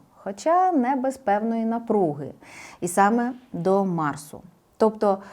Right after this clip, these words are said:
з восьми торкань, які будуть від ретро Меркурію, два буде напружених. Одне до Марсу, а друге до білого місяця, янгола-охоронця. Тобто, по суті, такий вплив навіть через напруження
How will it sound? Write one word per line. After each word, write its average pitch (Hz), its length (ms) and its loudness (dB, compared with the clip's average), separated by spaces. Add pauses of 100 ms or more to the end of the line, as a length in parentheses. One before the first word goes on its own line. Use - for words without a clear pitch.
(480)
з 160 140 -6
восьми 208 420 4
торкань, 240 580 4
які 247 260 0
будуть 180 420 2
від 160 180 -4
ретро 180 360 0
Меркурію, 180 880 2
два 196 460 4
буде 247 480 0 (100)
напружених. 202 840 0
Одне 208 300 2
до 202 160 2
Марсу, 381 500 2 (320)
а 180 360 4
друге 247 400 2
до 208 220 2
білого 170 500 0
місяця, 175 600 -6 (240)
янгола-охоронця. 254 1120 -2 (460)
Тобто, 226 300 -2
по 247 220 0
суті, 370 520 0
такий 190 360 -4
вплив 254 540 -2
навіть 214 460 -4
через 180 320 -4
напруження 185 1000 0